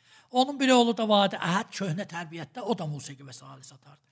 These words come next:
Biz bunlardan bir Tombək aldıq. Sonra biz məhəlləmizdə yığışdıq ki, bir dənə, məsələn, uşaqlar yığışdıq, bir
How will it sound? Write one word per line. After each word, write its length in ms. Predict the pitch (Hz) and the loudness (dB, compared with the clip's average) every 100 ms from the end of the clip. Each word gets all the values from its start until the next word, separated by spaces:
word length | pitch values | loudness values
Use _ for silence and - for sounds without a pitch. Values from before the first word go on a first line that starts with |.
| _ - _ | _ -20 _
Biz 140 | 330 | -12
bunlardan 400 | 320 269 220 202 185 | 0 0 0 -2 -4
bir 80 | 185 | -4
Tombək 420 | 180 160 160 127 | -6 -6 -8 -14
aldıq. 240 | - _ _ _ _ - _ - | -20 _ _ _ _ -20 _ -2
Sonra 200 | 320 330 | 2 2
biz 120 | 311 | 0
məhəlləmizdə 800 | 269 262 202 247 240 226 220 190 220 | 4 4 6 4 4 2 0 -2 0
yığışdıq 460 | 208 196 - 208 | 2 2 0 -8
ki, 140 | - 175 | -12 -10
bir 140 | 175 | -6
dənə, 180 | 170 170 190 254 - _ _ - | -4 -2 -2 -4 -6 _ _ -10
məsələn, 300 | 160 180 185 | -6 -4 -6
uşaqlar 360 | - 165 214 202 | -6 -10 -8 -6
yığışdıq, 320 | 196 - 226 | -6 -10 -12
bir 140 | 220 | -12